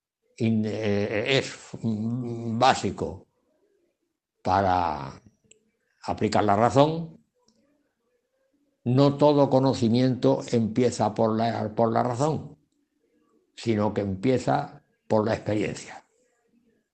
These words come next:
Empieza por la experiencia en base a dos funciones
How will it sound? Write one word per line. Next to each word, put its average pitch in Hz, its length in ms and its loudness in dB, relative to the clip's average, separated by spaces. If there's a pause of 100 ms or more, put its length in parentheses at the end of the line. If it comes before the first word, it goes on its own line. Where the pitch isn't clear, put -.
(2250)
Empieza 160 480 0
por - 160 2
la 160 60 4
experiencia 147 760 6
en 104 220 0
base 123 580 2 (1000)
a 117 160 0
dos 123 220 4
funciones 123 760 4